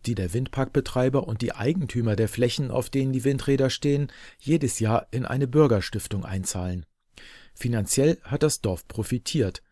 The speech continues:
Für die Anwalts- und Gerichtskosten ihrer Klage mussten die Mitglieder der Bürgerinitiative allerdings selber aufkommen.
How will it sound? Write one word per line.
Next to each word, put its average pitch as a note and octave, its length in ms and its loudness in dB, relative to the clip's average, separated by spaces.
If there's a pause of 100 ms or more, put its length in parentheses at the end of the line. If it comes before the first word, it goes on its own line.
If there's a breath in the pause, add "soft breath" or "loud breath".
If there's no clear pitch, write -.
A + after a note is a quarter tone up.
(320 loud breath)
Für - 140 -2
die G#2+ 140 -2
Anwalts- A#2+ 500 0
und A2+ 160 -6
Gerichtskosten A#2 800 -2
ihrer G#2 220 0
Klage C#3 500 0 (300 loud breath)
mussten D#3+ 320 0
die D3 120 0
Mitglieder A2 520 2
der A#2 140 2
Bürgerinitiative G#2 1160 0
allerdings B2 460 0
selber C3 340 2
aufkommen. F#2+ 540 -4